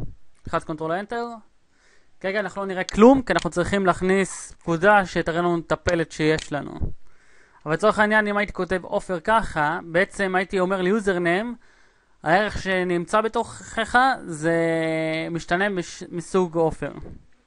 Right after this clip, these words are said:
אבל כמובן אין לנו את זה, אין לנו את עופר, אז אנחנו נקבל error אם היינו עושים דבר כזה. ובעצם ראינו שהוא מלל, אז לכן המשתנה הוא מסוג string.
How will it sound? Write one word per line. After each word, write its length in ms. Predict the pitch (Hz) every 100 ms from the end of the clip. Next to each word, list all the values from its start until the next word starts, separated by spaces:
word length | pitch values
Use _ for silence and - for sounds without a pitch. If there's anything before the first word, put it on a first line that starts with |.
| _ _ _ -
אבל 140 | 147
כמובן 320 | 175 185 233
אין 160 | 233 240
לנו 260 | 185 165 156
את 80 |
זה, 220 | 143 156 190 -
אין 100 | 185
לנו 200 | 196 175
את 160 | 156 -
עופר, 380 | 147 - 151 190 220 - - - _ _ -
אז 160 | 151 151
אנחנו 180 | 156 170
נקבל 360 | 160 165 185
error 300 | 175 165 151
אם 80 | 143
היינו 140 | 139
עושים 200 | 143 151
דבר 240 | 139 135 135
כזה. 280 | - 143 151 - - - - - - - _ - - - - - - - - - - -
ובעצם 380 | 147 190 202 190
ראינו 220 | 202 190
שהוא 220 | 180 170
מלל, 400 | 208 226 170 170 -
אז 240 | - 139 147
לכן 380 | 147 170 170 165
המשתנה 1040 | 156 147 147 143 - - 160 - 151 160
הוא 140 | 156 147
מסוג 480 | 143 - 156 147 151
string. 640 | - - 147 139 143